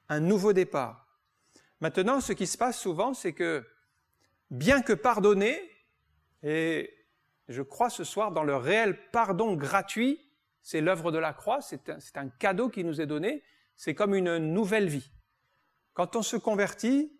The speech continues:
est-ce que vous vous rappelez le jour où vous avez donné votre cœur au Seigneur, où vous l'avez accepté, là, où vous, où vous avez accepté Christ comme Seigneur et Sauveur ?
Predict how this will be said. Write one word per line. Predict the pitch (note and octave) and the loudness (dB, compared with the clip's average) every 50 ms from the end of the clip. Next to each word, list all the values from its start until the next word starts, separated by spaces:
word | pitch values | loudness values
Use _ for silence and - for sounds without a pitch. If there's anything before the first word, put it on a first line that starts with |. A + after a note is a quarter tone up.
| _ _ _ _ _ _ _ _ _ _ _ _ _ - | _ _ _ _ _ _ _ _ _ _ _ _ _ -8
est-ce | E3+ C#3+ - | -6 -6 -4
que | - - F#3 F3+ F3+ F3 F#3 | -2 0 2 2 2 2 0
vous | E3 D#3+ F3+ | 0 -2 -2
vous | F3+ G3+ | -2 0
rappelez | F#3 G3 F#3+ - A3+ A#3+ | 0 0 0 0 0 0
le | G#3+ G3 F3 | 2 2 2
jour | D#3 G3 B3+ A#3 | 2 0 0 0
où | G#3 | 0
vous | F3 E3+ F3+ | 0 0 0
avez | E3+ D#3 E3 | -2 -2 -2
donné | D#3+ E3+ F3+ F#3+ | -2 -2 -2 -2
votre | F3 F3 D#3+ - _ _ _ _ _ | -2 -4 -4 -6 _ _ _ _ _
cœur | - A3 F#3+ | -4 -4 -4
au | F3+ D#3+ | -4 -6
Seigneur, | - - F3+ D#3+ D#3 C#3 B2 - _ _ | -8 -8 -8 -8 -8 -10 -12 -14 _ _
où | - D3+ | -16 -10
vous | C3+ C#3 | -8 -6
l'avez | C#3+ C#3+ C#3+ D#3+ | -6 -4 -4 -6
accepté, | C#3 - - E3+ D3+ - - C#3 | -8 -8 -10 -12 -12 -10 -10 -10
là, | C3 C3+ C3 _ _ _ - - - - _ _ _ - | -8 -10 -12 _ _ _ -20 -20 -20 -20 _ _ _ -10
où | C#3 | -6
vous, | C#3+ D3+ D#3+ - | -4 -4 -4 -2
où | - E3 | -2 -2
vous | D3+ D#3 D3 | -2 0 0
avez | E3+ D#3+ D3 F3 G3 G#3+ A3+ - - | 0 0 2 2 2 2 2 0 -2
accepté | G3+ F#3+ - - G3+ F#3+ - G3 F#3 | -4 -4 -2 -2 -2 -2 0 0 -4
Christ | - - A#3+ A#3 A3+ - | -2 -2 -4 -4 -4 -4
comme | G3+ F#3 D3+ | -6 -6 -6
Seigneur | - - F3 F3+ F3+ E3 D#3+ | -6 -6 -6 -6 -6 -8 -8
et | C#3+ | -10
Sauveur ? | - - C#3+ B2 C3 | -10 -12 -14 -14 -16